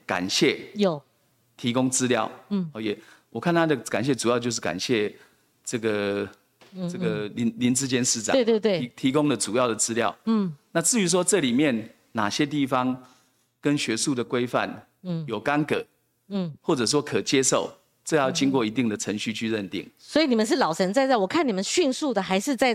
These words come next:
Speaker 1: 不是老神在在。
Speaker 2: 选举的轨道上在走。
Speaker 1: 我，我选举照选举轨道。
Speaker 2: 嗯。
Speaker 1: 那这个，这个议题呢，就是因为他，他自己写的论文。
Speaker 2: 对。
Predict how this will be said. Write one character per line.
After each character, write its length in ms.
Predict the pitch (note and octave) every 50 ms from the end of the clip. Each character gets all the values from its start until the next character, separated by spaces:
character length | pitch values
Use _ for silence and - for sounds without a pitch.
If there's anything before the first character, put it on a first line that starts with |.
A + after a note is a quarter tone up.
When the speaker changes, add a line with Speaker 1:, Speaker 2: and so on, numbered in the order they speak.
| F#3 - _
Speaker 1:
不 80 | - G3+
是 100 | A#3 A#3+
老 160 | F3 B2 -
神 120 | A#2+ B2+
在 0 |
在。 60 | B2
Speaker 2:
选 180 | - C#4+ C#4+ -
举 120 | - C#4+
的 120 | A3 A#3 A3+
轨 160 | - A3+ G3+
道 140 | G#3 C#4 C4+ C4
上 220 | - C4+ C4 A#3
在 160 | - C4 B3 A3+
走。 260 | - - F3+ - - -
Speaker 1:
我， 140 | D3 D3+
我 60 | D3+ D3
选 260 | - - F#3 A3 A#3
举 160 | - D#3+ B2+
照 220 | A#2 E3 D#3+ C#3+
选 200 | C3 - A#2 A#2+
举 120 | A#2+ A2+ G#2+
轨 160 | - G2+ F2
道。 320 | - A#2+ G#2+ F#2 - - -
Speaker 2:
嗯。 240 | G3 G#3 G3 F3 D#3 -
Speaker 1:
那 120 | - D3+ C#3+
这 160 | C#3+ - A3
个， 240 | G3 F3 D#3 C3+ - - - _ _ _
这 120 | - - F#3+
个 100 | E3 D#3
议 160 | E3+ F3 D3+
题 200 | - - A2 A2
呢， 280 | G#2+ A2 A2 G#2+ G#2+ - - _ _ _ _ _
就 140 | _ - D3
是 120 | C#3 D3 C3 A2 - - _ _ _ _ _ _
因 100 | _ E3+
为 40 | E3
他， 180 | D#3+ F3 E3 E3
他 200 | D#3+ - D#3 E3
自 140 | D#3+ - D3
己 80 | B2+
写 160 | G#2 - G2
的 100 | F2+ F#2
论 200 | G#2+ B2 B2 A2
文。 220 | F#2+ D#2+ D2+ - F2+ -
Speaker 2:
对。 320 | - A3 G#3+ F3+ D#3 C3